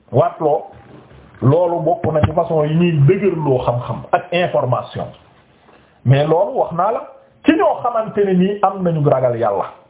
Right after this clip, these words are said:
Waaw. Am nañu ragal yàlla. Mais bu dee ci façon yii àddina bi ñu nekk,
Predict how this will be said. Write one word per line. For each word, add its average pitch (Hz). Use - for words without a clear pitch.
Waaw. 104
Am 180
nañu 160
ragal 131
yàlla. 113
Mais 196
bu 233
dee 240
ci 247
façon 254
yii 320
àddina 330
bi 320
ñu 381
nekk, -